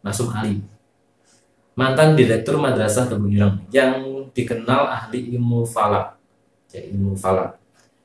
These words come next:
Kiai Maksum Ali, Kiai Maksum Ali meninggal muda pada usia tiga puluh tiga tahun, tepatnya pada tahun seribu sembilan ratus tiga puluh tiga. Pas banget ya. Berarti beliau itu lahir, kelahiran seribu sembilan ratus,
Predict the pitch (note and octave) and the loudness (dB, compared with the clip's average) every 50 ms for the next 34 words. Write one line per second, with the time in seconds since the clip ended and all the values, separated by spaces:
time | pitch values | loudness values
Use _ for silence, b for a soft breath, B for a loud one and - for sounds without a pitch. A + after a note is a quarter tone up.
0 | _ _ - B2+ B2+ C3+ C#3 C#3 C#3 B2+ B2+ - E3+ F3 F3 F3 E3 C#3+ C#3+ C#3 | _ _ 0 2 4 4 4 2 0 -2 -2 0 2 2 2 2 2 2 2 2
1 | C#3 C#3 C#3+ E3 F3+ F3 - - - D3+ C#3 C#3 - - A#2+ A#2+ A#2+ D#3 F3 D#3 | 2 2 2 0 0 -2 -4 -4 2 2 2 2 2 0 -4 -4 -2 0 2 2
2 | - A2 A#2+ B2+ B2+ B2 A#2 A#2+ B2+ C3 C#3 C3+ B2+ B2 A#2+ A#2 A#2 - B2 B2+ | 2 2 2 4 4 2 2 2 2 2 2 2 2 0 -2 -2 -2 0 2 2
3 | C3 C#3+ - C#3+ B2+ - - A#2+ A2 - A#2 A#2 - B2 B2+ B2+ B2+ - A2+ - | 4 2 2 2 -2 0 2 0 0 0 -2 -4 -2 0 2 2 2 0 -2 -2
4 | - - - A2+ - G#2 G#2+ G#2+ G#2 G#2 - - D#3 D#3+ D#3+ - - - _ _ | -2 -4 -6 -4 -4 -2 0 0 2 2 4 4 4 2 2 0 -4 -20 _ _
5 | _ - A#2+ A#2 - A#2+ A#2 A#2 - - - B2 C3 C#3+ C#3+ C#3+ - B2+ A#2+ A2+ | _ -8 -6 -2 0 0 0 -2 -4 -8 -6 -4 -4 -2 -2 -2 -2 0 0 0
6 | G#2 A2 A2 A2 B2 C3 B2+ - - A#2 A#2 G#2+ - - B2+ B2+ A#2+ A#2+ A2 G#2 | -2 0 0 0 0 0 -2 -4 -4 -6 -6 -6 -4 0 0 0 0 0 0 0
7 | G2+ G2 G2 - - G2+ G2+ G2+ G2+ G2+ G2 - - - F#2+ - - _ _ _ | 0 0 -2 -4 -8 -8 -10 -8 -8 -8 -8 -10 -12 -14 -14 -14 -16 _ _ _
8 | _ _ _ _ _ _ _ _ _ _ _ _ _ _ - G2+ - - F#2+ A2 | _ _ _ _ _ _ _ _ _ _ _ _ _ _ -12 -12 -10 -8 -8 -6
9 | A2 G2+ G2 - - - - _ _ _ _ _ _ _ _ _ _ _ _ _ | -6 -6 -8 -10 -14 -20 -20 _ _ _ _ _ _ _ _ _ _ _ _ _
10 | _ - G2 G#2 B2 B2 A2 G#2 G#2 G2+ G2 G#2 A#2 B2+ C3 B2+ A#2+ A2+ G#2+ G#2 | _ -14 -10 -8 -8 -6 -4 0 0 2 2 2 0 0 2 2 2 0 0 -4
11 | G#2 A2 G#2 G#2+ G#2+ G#2+ G#2+ - - - G2 - _ - G#2+ G#2 G#2 G#2 G#2+ G#2+ | -6 -6 -6 -6 -6 -6 -8 -8 -10 -10 -10 -12 _ -18 -16 -16 -16 -16 -16 -14
12 | G#2 G#2 G#2 G2+ G#2 G#2 G#2 G2+ F#2+ G3 G3 - - G3+ G2+ G2+ G#2 - - | -12 -10 -8 -8 -6 -2 -2 -2 -2 -2 -4 -6 -8 -8 -8 -8 -8 -10 -14